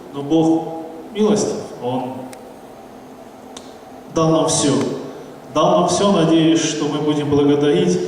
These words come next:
и что нам не нужен будет вот такой вот стимул в виде лишений и страданий для того, чтобы нам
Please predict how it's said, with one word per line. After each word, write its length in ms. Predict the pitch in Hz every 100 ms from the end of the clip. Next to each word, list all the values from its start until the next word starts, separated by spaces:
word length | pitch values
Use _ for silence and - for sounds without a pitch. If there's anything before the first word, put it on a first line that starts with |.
| - - -
и 60 | -
что 240 | - 165
нам 220 | 160 160
не 60 | 160
нужен 320 | 165 170 156
будет 340 | 156 147 147 143
вот 160 | 143
такой 360 | 151 160 175 165
вот 320 | - - - - - -
стимул 580 | - - 190 190 - 139
в 40 |
виде 180 | 135 131
лишений 460 | 135 139 165 160
и 60 | -
страданий 580 | - 151 143 143 143 131
для 120 | 123
того, 280 | 123 127 131
чтобы 340 | - 135 139
нам 460 | 127 131 127 -